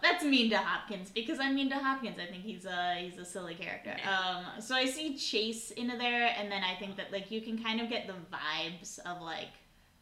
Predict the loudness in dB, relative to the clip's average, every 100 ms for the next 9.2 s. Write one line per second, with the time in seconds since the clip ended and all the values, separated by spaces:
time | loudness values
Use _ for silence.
0 | -10 -6 -4 -4 -6 -4 -4 -4 -6 -8
1 | -6 -8 -12 -20 -20 -20 _ -20 _ _
2 | _ _ _ _ _ _ _ _ -6 2
3 | 4 4 0 -2 -6 -6 -4 -2 0 -2
4 | -2 -6 -6 -4 -4 -6 -6 -6 -4 -6
5 | -4 -6 -6 -6 -6 -6 -6 -4 -6 -8
6 | -20 _ -20 -20 -20 -20 -20 -20 -20 _
7 | _ _ _ -10 -2 4 6 8 6 6
8 | 2 -2 -6 -8 -8 -10 -8 -8 -6 -6
9 | -6 -8